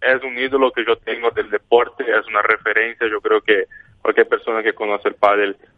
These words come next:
si lo menciona Juan Martín Díaz, va a saber quién es.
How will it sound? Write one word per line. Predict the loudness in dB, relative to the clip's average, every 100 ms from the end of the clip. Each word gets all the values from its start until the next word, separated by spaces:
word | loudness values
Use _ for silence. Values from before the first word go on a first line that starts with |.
| _
si | -4 -2 -2
lo | -4 -2 2 4
menciona | 4 0 2 2
Juan | 2
Martín | -2 -4 -8 -6
Díaz, | -2 -2 0
va | -2
a | -4
saber | -4 -4
quién | -4 -2
es. | 0